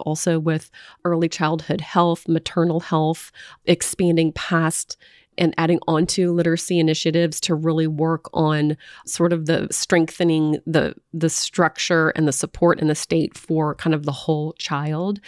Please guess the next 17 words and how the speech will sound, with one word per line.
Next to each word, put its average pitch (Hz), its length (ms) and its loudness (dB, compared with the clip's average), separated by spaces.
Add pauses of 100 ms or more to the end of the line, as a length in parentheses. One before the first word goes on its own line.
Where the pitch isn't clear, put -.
(220)
And 165 180 2
so 156 480 2
I 180 80 0
would 175 100 0
say - 60 0
my 185 140 2
biggest 170 280 0
takeaway 185 360 0
from - 80 -2
these 160 160 2
interviews 160 400 2 (380)
is 180 100 0
she's - 180 2
had 175 180 0
an 175 160 2
unbelievably 165 760 2
strong 156 640 -2